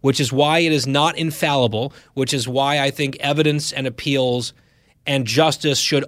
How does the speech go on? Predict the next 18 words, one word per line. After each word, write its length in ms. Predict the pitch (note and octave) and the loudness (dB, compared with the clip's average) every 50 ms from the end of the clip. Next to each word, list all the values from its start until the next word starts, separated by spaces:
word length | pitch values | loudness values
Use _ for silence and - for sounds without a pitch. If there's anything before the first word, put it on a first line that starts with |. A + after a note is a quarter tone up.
| - | 0
always 800 | - D3+ D#3 D#3+ E3+ D#3+ D#3 C#3 B2 A2+ A2 A2 A2 A2 - - - _ _ | 4 6 6 8 8 6 6 4 4 2 0 -4 -6 -6 -8 -8 -10 _ _
matter 600 | - C3+ C#3 C#3 C3+ B2+ A#2 G#2+ G2 G#2 A2+ - _ _ _ _ _ _ _ _ _ - | -4 -2 0 0 0 0 0 0 -2 -2 -4 -8 _ _ _ _ _ _ _ _ _ -4
more 340 | B2 C3+ D3 C#3+ D3 D3 | -2 2 2 4 4 4
than 540 | C3+ A#2+ C3+ B2+ B2+ B2 A#2+ A#2+ A#2+ A#2+ A#2 - _ _ _ _ _ _ _ _ _ _ _ _ _ _ _ _ _ - | 4 2 2 2 2 0 -2 -2 -4 -6 -8 -12 _ _ _ _ _ _ _ _ _ _ _ _ _ _ _ _ _ -2
just 260 | - - C#3+ C3+ - | 0 2 2 2 0
checking 360 | - - F#3 D#3 - D#3+ C3 | 0 2 2 2 2 0 -2
a 60 | B2+ A#2 | -2 0
box 380 | A2 C#3 B2+ A#2 A2+ - - | 2 2 2 2 0 -2 -6
for 180 | - - C#3+ B2+ | -6 -4 -2 -2
an 80 | A#2+ | -2
outcome. 420 | B2 A#2+ A#2 A2 - - G2+ F2 - _ _ _ _ _ _ _ _ _ _ _ _ _ _ _ _ _ _ _ _ _ _ _ _ _ _ _ _ _ | 0 -2 -4 -4 -6 -8 -8 -10 -10 _ _ _ _ _ _ _ _ _ _ _ _ _ _ _ _ _ _ _ _ _ _ _ _ _ _ _ _ _
I 140 | - D#3+ F3+ | 0 2 2
have 100 | F3 D#3 | 4 4
now 160 | E3 E3 D#3 | 4 4 2
completely 760 | D3 - - D#3 D3 - - - - F#3+ G3+ G3 - - E3 D3+ | 2 2 -2 -4 -4 -6 -8 0 2 2 2 2 2 0 0 0
pulled 300 | - - D#3+ D3+ C#3+ C3 | 0 0 -2 -2 -2 -2
this 160 | C3+ C3+ B2 | -2 -2 -2
segment 480 | - - C3+ B2+ A2+ A#2 A2 G#2+ G#2+ | -2 -2 -2 -4 -4 -4 -6 -6 -8